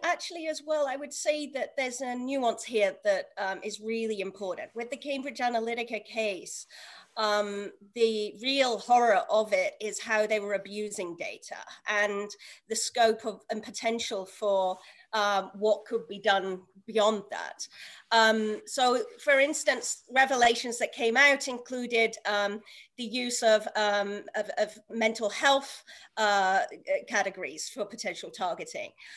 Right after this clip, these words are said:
uh, targeting of neurotic people, of people with, um,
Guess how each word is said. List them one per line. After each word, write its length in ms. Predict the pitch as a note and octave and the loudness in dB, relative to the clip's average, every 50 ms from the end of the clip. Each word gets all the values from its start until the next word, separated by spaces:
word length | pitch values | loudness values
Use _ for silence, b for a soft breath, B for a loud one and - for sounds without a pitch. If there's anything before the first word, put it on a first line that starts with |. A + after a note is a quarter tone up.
| B B B B | B B B B
uh, 240 | G#3+ G#3+ G#3 G#3 G3+ G#3 | 0 2 4 4 2 4
targeting 480 | - B3+ B3 B3 B3 B3+ A#3 A#3 A#3 | 6 8 8 8 8 6 2 2 2
of 120 | A#3 A3+ B3 | 0 0 0
neurotic 640 | A#3 A#3 A#3 A3+ C4 C#4 - - C#4+ - - - | 2 2 4 4 2 2 0 -2 -4 -6 -6 -8
people, 560 | - A#3 A#3 A3 - A#3 G#3 G3 F#3+ F#3+ F#3+ - - | -14 -14 -14 -8 -2 2 2 4 4 2 0 0 0
of 180 | G#3 G3+ G3+ - | -2 -2 -4 -6
people 500 | B3 A3+ A3 A#3 A#3 A3 G#3+ G#3+ - - - | -12 -10 -6 -4 -2 -2 -2 -2 -6 -8 -4
with, 280 | - A3 A3+ A3 A3 - _ - | -2 -2 -2 -2 -4 -12 _ -2
um, 400 | G#3+ G#3+ G3+ G#3 G3+ G3+ G3+ F#3+ | 0 0 2 2 0 -2 -6 -10